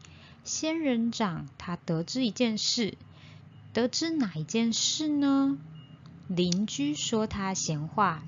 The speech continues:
对，所以，呃，从蜜蜂那里传到他耳里，这些，呃，这些就不，不需要列在他的纲要里头，你只要长话短说，仙人掌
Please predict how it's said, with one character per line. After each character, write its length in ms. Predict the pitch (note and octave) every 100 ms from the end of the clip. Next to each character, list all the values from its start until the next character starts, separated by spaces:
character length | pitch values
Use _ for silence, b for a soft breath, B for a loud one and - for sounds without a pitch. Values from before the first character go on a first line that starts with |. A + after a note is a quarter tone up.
| -
对， 260 | F3+ D#3+ - B B B B
所 160 | -
以， 180 | E4+ C#4 B B B B
呃， 400 | - B3 B3 A#3+ A3
从 220 | A#3+ A#3+
蜜 340 | C4+ F#4 G4
蜂 240 | D#4+ D4 D4
那 80 | D4
里 140 | A#3+
传 280 | - A3+ A3+
到 140 | B3+
他 160 | B3 A#3+
耳 300 | - F#3 G3+
里， 260 | A#3 G3 - -
这 180 | - C4
些， 340 | B3+ C4 B3+ B3 B B B - -
呃， 360 | A3 G#3 F#3+ F3
这 120 | A#3+
些 180 | A#3+ B3+
就 160 | B3 D#4
不， 300 | - F4 D#4 -
不 140 | B3 B3+
需 360 | - - D#4
要 240 | E4 D4+ B3
列 340 | A#3 B3+ A3+
在 300 | G#3+ A3 F#3+
他 200 | F#3 F#3
的 240 | F3 E3+ D#3+ -
纲 260 | G#3+ A#3 B3
要 220 | B3 F3+
里 240 | E3 D#3+ -
头， 260 | D#3 D#3+
你 140 | D#3+ G#3
只 100 | G3
要 180 | F#3 F#3
长 360 | - F#3 D#3+ E3
话 260 | A#3 G#3+
短 340 | - E3+ D3+ D3
说， 380 | - B3 C4 C4 B B B
仙 360 | - - E4+
人 220 | E4 C#4+ A#3+
掌 240 | F#3+ -